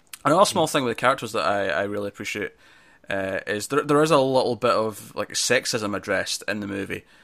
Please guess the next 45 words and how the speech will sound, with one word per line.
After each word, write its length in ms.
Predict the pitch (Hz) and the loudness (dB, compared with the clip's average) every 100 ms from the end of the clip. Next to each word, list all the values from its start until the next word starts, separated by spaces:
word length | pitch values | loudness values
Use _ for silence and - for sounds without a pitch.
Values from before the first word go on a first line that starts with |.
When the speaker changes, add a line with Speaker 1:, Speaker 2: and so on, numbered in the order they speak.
| _ - | _ -4
Speaker 1:
Like, 200 | 110 - | -4 4
a-, 40 | |
Speaker 2:
Mm-hmm. 140 | 143 143 | 4 8
Speaker 1:
after 240 | 156 - | 6 4
the 80 | 143 | -6
first 260 | - 135 - | -2 -4 0
time, 380 | 123 113 104 101 | -2 -2 -6 -6
like, 220 | 101 - | -6 -6
the, 220 | 113 107 - _ _ 120 | -6 -6 -10 _ _ -4
it's, 320 | 120 80 - | -4 -4 -6
it's 160 | 131 | -4
just 160 | 208 - | -4 -2
Peter 180 | 180 135 | 0 0
and 100 | 117 | 0
Roger 400 | 113 113 113 113 | 0 0 0 -2
at 80 | - | -4
first 220 | 117 - | -6 -6
that 80 | 107 | -6
go 200 | 123 107 | -2 0
out 180 | 101 76 | 0 -2
and 140 | 104 | -4
they 100 | 107 | -4
get 200 | 104 107 | -2 -4
supplies, 400 | - - 95 101 - - _ | -6 -4 -4 -4 -12 -20 _
but 80 | 127 | 2
then 160 | 139 | 4
eventually 640 | 135 127 127 - 117 107 104 | 4 2 2 -2 -2 -2 -2
Stephen 460 | - 135 127 110 | -2 -2 -2 -2
also 380 | - 110 - 110 | -2 -2 -2 -6
sort 180 | - 98 | -2 -4
of 60 | - | -2
traipses 320 | 110 - 110 | -6 -4 -4
out. 80 | 98 | 0
He 80 | |
almost 260 | 123 147 139 | 2 2 0
gets 140 | 131 | -4
killed 220 | - 117 110 | -2 -2 -2
by 80 | |
the 60 | 110 | -4
zombie. 340 | 107 98 98 104 | -2 -2 -2 -2
There's 80 | |
that 160 | 113 123 | 0 0
scene 200 | - 113 | -2 -2
where 100 | 107 | -4
he's, 160 | 104 | -4